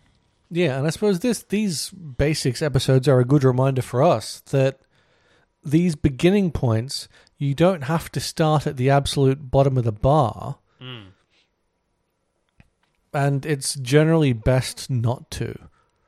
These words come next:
Speaker 1: Like, you don't want to start too high because you won't appreciate it.
Speaker 2: Yeah. Or it, it's just wasting money.
Speaker 1: Yeah.
Speaker 2: Um,
Speaker 1: Because you, you do need to acquire a taste for a lot of things. And the, the thing, of course, with vodka is because it has,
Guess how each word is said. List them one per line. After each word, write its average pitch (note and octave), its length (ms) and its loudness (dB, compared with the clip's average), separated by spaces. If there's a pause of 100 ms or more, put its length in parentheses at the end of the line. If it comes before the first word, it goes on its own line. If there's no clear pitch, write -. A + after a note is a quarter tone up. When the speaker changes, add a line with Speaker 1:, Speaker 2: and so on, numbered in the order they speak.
(800)
Speaker 1:
Like, D3 160 -6
you D3 100 2
don't F3+ 200 4
want F3 120 2
to D3+ 40 2
start D#3+ 340 0
too D#3 160 2
high D3+ 200 2
because C#3 260 -4
you C#3+ 80 -4
won't C#3+ 140 -2
appreciate B2 500 -6
it. - 140 -20 (1080)
Speaker 2:
Yeah. - 160 -12 (600)
Or C3+ 240 2
it, B2+ 100 -4 (300)
it's B2+ 180 -8
just - 280 -8 (920)
wasting A#2 420 -6
money. D3 360 -8 (600)
Speaker 1:
Yeah. F#3+ 200 6 (600)
Speaker 2:
Um, G#2 300 -12 (380)
Speaker 1:
Because D3+ 280 -4
you, E3 80 -2
you E3 200 0
do F3 200 0
need D#3+ 280 0
to D#3 380 4
acquire C#3 600 0
a B2 60 -2
taste F3+ 320 -2
for C3+ 120 -4
a B2 60 2
lot E3+ 200 4
of C#3+ 100 2
things. A#2 400 -12
And C#3 100 -6
the, D3+ 120 -2
the D#3 160 -4
thing, E3+ 220 -4
of C3+ 100 -6
course, D3+ 260 -4
with A2+ 140 -4
vodka E3+ 380 -4
is A#2+ 120 0
because D#3 220 -2
it D#3 100 -4
has, C3+ 360 -2